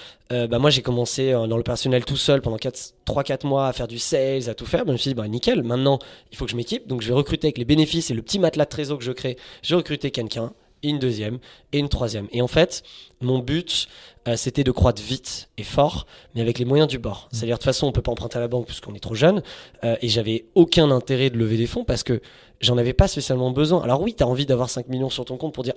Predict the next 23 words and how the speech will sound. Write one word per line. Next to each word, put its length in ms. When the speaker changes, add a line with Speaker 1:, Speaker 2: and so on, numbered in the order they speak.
Speaker 1:
ah, 160
je 60
peux 120
faire, 240
euh, 80
ça, 340
je 80
peux 100
faire 200
ça, 320
c'est 140
trop 140
cool. 240
Mais 60
il 40
faut 120
que 40
c'est 120
du 120
sens 240
avec 120
ta 100
stratégie. 540